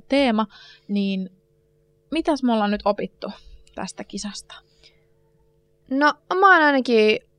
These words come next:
Speaker 2: oppinut just lisää noita sometaitoja ja niinku, musta tuntuu sillä, että mä oon
Speaker 1: Tosi
Speaker 2: jotenkin,
Speaker 1: paljon.
Speaker 2: mä oon niinku kasvanut henkisestikin tässä kisan aikana ja
Speaker 1: Ihan sikana.
Speaker 2: oppinut luottaa niinku siihen omaan tekemiseen, joka on tosi tärkeetä,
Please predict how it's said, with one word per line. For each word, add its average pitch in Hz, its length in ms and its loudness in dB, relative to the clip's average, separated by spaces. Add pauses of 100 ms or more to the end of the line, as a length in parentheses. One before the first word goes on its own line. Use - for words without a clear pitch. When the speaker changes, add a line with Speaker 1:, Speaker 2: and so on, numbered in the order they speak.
(140)
Speaker 2:
oppinut 196 540 2
just 196 240 -2 (200)
lisää 196 480 4
noita 190 360 2 (120)
sometaitoja 196 1000 2
ja 208 420 4 (420)
niinku, 214 360 -4 (240)
musta 233 240 -6
tuntuu 277 200 2
sillä, 233 200 4
että 214 120 0
mä 214 80 0
oon 214 80 4
Speaker 1:
Tosi 214 120 2
Speaker 2:
jotenkin, 226 140 4
Speaker 1:
paljon. 220 160 -4 (260)
Speaker 2:
mä 226 100 -2
oon 226 100 2
niinku 254 160 0
kasvanut 208 520 -2
henkisestikin 202 720 -6
tässä - 220 -8
kisan 214 260 -6
aikana 208 420 -4
ja 220 100 -4
Speaker 1:
Ihan 185 320 -6
sikana. 208 320 -14 (360)
Speaker 2:
oppinut 208 680 2
luottaa 202 580 2
niinku 190 280 -8
siihen 202 320 -6
omaan 196 400 0
tekemiseen, 196 640 -2
joka 202 220 0
on 202 140 -2
tosi 226 220 -2
tärkeetä, 208 640 0